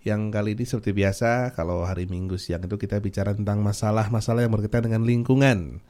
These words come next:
Eh, bersama saya Dandi Supriyadi akan menemani metronom, eh, kira-kira dua jam ke depan lah ya. Mudah-mudahan topiknya menarik karena ini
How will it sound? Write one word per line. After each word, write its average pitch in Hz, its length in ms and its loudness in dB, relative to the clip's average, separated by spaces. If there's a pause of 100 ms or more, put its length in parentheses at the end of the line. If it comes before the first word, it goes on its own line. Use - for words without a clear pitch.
(680)
Eh, 131 320 4
bersama 143 400 4
saya 151 320 4
Dandi 117 240 2
Supriyadi 110 800 2 (240)
akan 104 320 -6
menemani 98 800 -2 (240)
metronom, 131 720 2 (400)
eh, - 720 -10
kira-kira 110 480 0
dua 98 160 2
jam 95 160 0
ke 98 80 -2
depan 104 320 2
lah 90 80 0
ya. 107 240 -4 (480)
Mudah-mudahan 101 800 0 (320)
topiknya 113 480 0
menarik 110 320 4
karena 113 320 0
ini 131 120 4